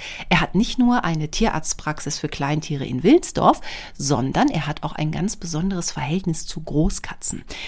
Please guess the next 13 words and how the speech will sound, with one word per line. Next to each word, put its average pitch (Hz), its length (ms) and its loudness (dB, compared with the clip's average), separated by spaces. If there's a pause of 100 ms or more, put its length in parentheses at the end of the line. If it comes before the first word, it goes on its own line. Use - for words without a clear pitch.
(240)
Ich - 160 0
habe 240 140 0
ihn 262 100 8
für 233 140 0
diese 185 240 2
Radioreportage 190 1000 0
und 180 60 2
dieses 147 280 -2
Feature 214 520 0
damals 180 480 2
begleitet, 165 840 -2 (260)
als 190 240 2
er 180 280 4